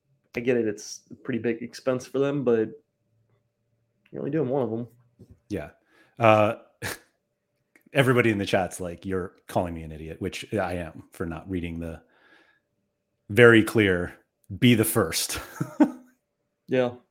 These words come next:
Speaker 2: Um, let's see. Oh, that's right. Jonathan says, "I create the ideas. I don't need to fully understand them."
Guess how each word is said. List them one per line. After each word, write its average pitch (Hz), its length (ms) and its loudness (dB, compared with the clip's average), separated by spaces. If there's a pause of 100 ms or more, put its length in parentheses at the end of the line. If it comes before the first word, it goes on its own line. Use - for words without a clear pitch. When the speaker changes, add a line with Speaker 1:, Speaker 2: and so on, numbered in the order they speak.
(720)
Speaker 2:
Um, 87 640 -2 (1600)
let's 85 160 -14
see. - 340 -16 (1600)
Oh, 123 100 4
that's 107 200 4
right. 110 280 8
Jonathan 113 360 6
says, 101 280 4
"I 127 160 4
create 117 360 4
the 101 120 4
ideas. 90 400 0
I 101 60 2
don't 101 140 0
need 95 220 -6
to 95 60 -6
fully 92 300 -4
understand 87 520 -10
them." - 100 -18